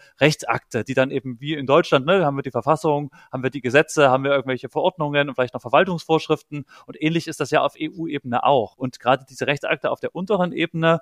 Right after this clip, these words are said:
da ist eben die Überlegung, ob man das jetzt eben ändert, ob man da bestimmte Genehmigungsbestimmungen und Genehmigungsmöglichkeiten für soziale Kriterien eben aufnimmt.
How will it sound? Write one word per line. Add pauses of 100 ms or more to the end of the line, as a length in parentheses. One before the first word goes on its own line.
da
ist
eben
die
Überlegung,
ob
man
das
jetzt
eben
ändert,
ob
man
da
bestimmte (140)
Genehmigungsbestimmungen (240)
und
Genehmigungsmöglichkeiten
für
soziale
Kriterien
eben (160)
aufnimmt.